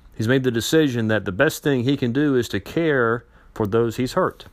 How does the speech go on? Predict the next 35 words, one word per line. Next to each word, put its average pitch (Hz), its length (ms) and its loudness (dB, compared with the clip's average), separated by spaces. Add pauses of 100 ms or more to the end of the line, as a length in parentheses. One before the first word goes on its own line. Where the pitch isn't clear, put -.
(1080)
He's 117 100 -2
going 139 200 4
to 147 80 2
do 143 60 4
his 135 140 2
best 143 380 0
to 120 220 0 (200)
raise 131 440 2
the 117 140 0
orphaned 110 600 -2 (260)
baby 113 280 0
birds. 107 460 2
He 113 100 -2
gives 120 220 0
them 120 180 0
names, 107 600 -2 (240)
Winkin, 110 440 0
Blinkin, 110 420 -2
and 95 140 -4
Nod. 95 400 -2 (1080)
No 123 120 2
longer 135 320 2
are 113 80 2
they 110 120 0
problems 135 520 2
to 117 120 -2
be 104 100 -2
solved, 117 520 2
they 123 100 0
are 107 180 2
living 113 320 -2
things 110 720 -2 (460)
to - 100 -8
be 127 100 -2
loved. 120 600 2